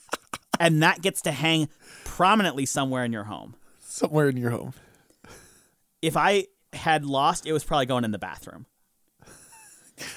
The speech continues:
Speaker 2: think it has to,
Speaker 1: Um,
Speaker 2: honestly.
Speaker 1: And then the third one is if you lose, uh, the winner can pick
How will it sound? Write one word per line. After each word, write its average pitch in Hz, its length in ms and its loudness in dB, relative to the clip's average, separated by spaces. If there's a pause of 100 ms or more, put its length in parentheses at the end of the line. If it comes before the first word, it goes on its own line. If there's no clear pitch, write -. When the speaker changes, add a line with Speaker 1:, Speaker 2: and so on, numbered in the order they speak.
Speaker 2:
think 127 180 2
it 92 60 0
has 90 300 -2
to, - 160 -12
Speaker 1:
Um, 156 420 4
Speaker 2:
honestly. 80 500 -6 (180)
Speaker 1:
And 170 240 -2
then 175 420 2 (120)
the 156 100 -6
third 240 320 0
one 151 240 0
is 160 380 -2 (320)
if 190 180 0
you 196 140 0
lose, 208 420 -2 (560)
uh, 151 380 2 (520)
the 151 220 0
winner 160 420 0
can 139 280 -2
pick - 520 -6